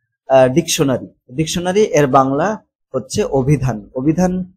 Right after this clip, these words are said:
অভিধানের শব্দগুলো বর্ণের ক্রম অনুযায়ী সাজানো থাকে, মানে বর্ণের ক্রম অনুসারে সাজানো থাকে, যেমনটা আমরা, আহ, ইসে দেখে থাকি, তাই না, ডিকশনারিতে, সেরকম। এখন দেখো, বর্ণক্রম অনু-,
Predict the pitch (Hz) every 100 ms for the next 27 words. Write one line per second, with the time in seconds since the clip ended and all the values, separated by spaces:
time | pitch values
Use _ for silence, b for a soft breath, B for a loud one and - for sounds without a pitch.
0 | _ _ _ _ 143 139 190 196 180 131
1 | 117 143 120 170 151 127 117 139 139 143
2 | 147 143 156 151 151 147 139 156 202 -
3 | _ _ _ - 147 131 147 135 120 107
4 | 98 - _ - 139 139 143 151 156 160
5 | 160 170 170 156 135 147 127 143 131 123
6 | 120 135 135 175 165 160 151 151 143 -
7 | _ _ - 139 139 160 139 139 143 135
8 | 127 131 147 214 127 - _ _ _ 165
9 | - 170 156 135 - 117 - 156 139 107
10 | 87 - _ _ 151 151 202 180 - 98
11 | - _ _ _ _ - 151 165 185 190
12 | 180 160 151 147 147 147